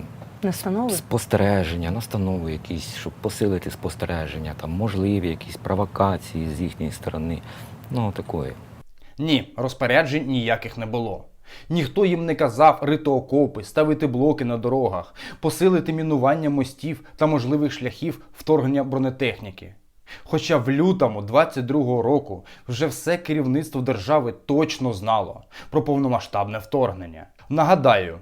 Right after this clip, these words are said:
Speaker 3: що ще восени двадцять першого року на кліматичному саміті в Глазго Блінкен казав Зеленському про неминучість повномасштабної війни.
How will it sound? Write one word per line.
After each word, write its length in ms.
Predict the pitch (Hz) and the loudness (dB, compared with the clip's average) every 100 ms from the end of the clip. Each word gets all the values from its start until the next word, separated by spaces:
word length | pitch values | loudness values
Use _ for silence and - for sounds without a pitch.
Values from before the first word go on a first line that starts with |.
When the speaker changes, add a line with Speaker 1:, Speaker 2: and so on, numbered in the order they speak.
| - | -6
Speaker 3:
що 160 | - | -4
ще 180 | 143 175 | -2 0
восени 480 | 143 156 151 143 160 | 0 0 0 0 -2
двадцять 500 | 127 117 127 147 127 | 2 2 2 0 -2
першого 440 | 135 147 135 110 | -2 -2 -4 -2
року 320 | 107 135 107 - - - | 0 -2 -4 -12 -14 -4
на 120 | 151 | -2
кліматичному 680 | 151 147 135 143 139 131 104 | 0 0 0 -2 -2 -4 -6
саміті 480 | - 123 127 95 98 | -2 0 2 -2 -8
в 40 | |
Глазго 460 | 90 120 139 92 87 | 2 4 4 2 -10
Блінкен 600 | 107 120 139 165 147 117 | -4 0 2 2 -2 -6
казав 340 | 101 110 131 117 | -4 0 2 2
Зеленському 640 | 107 101 135 127 101 90 - - | 0 0 0 0 -6 -6 -10 -4
про 180 | 147 156 | 2 4
неминучість 800 | 147 135 113 135 135 131 - - | 4 2 0 -2 -2 -4 -6 -4
повномасштабної 840 | 135 117 104 98 92 92 95 101 | -2 0 -2 -6 -6 -6 -6 -4
війни. 400 | 117 123 92 | -2 0 -2